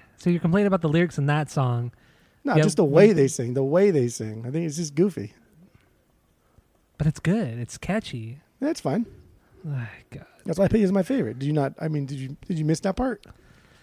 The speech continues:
Speaker 1: Okay, whatever. Yeah. Well, I
Speaker 2: Okay.
Speaker 1: mean, you're, you're totally wrong. You're totally wrong.
Speaker 2: Oh, okay.
Speaker 1: So do you, do you not like Cali Deluxe then?
Speaker 2: I didn't even listen to <laughs> Cali Deluxe. I purposely omitted it.
Speaker 1: <laughs>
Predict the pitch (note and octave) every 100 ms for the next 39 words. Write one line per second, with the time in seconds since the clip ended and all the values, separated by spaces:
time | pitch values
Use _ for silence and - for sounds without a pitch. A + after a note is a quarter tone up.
0 | - - - _ - _ _ - E3 A3
1 | D#3+ D#3+ F#3+ G3 G3+ G3+ - F#3+ F3 D3
2 | - E3 D#3+ F3 E3+ E3+ C3+ D#3 D#3 F3+
3 | F#3+ C#3 A#2+ E3+ C3+ A#2 A#2 A#2 C#3+ A#2
4 | A#2+ D#3+ B3 C4 A#3+ - _ _ _ _
5 | _ - E3 D#3 F3+ F3+ F3 D3+ D#3 D#3
6 | D3+ D#3 - D3+ D3 B2+ A#2 - - B3+
7 | C4+ - - - - _ - B3 A#3+ C#3
8 | D#3+ A3+ D3 - E3 G2+ D3 B2+ B2+ C3
9 | F3 - F3 E3+ D#3 C#3+ C#3 D3 B2+ B2
10 | - - _ _ - _ -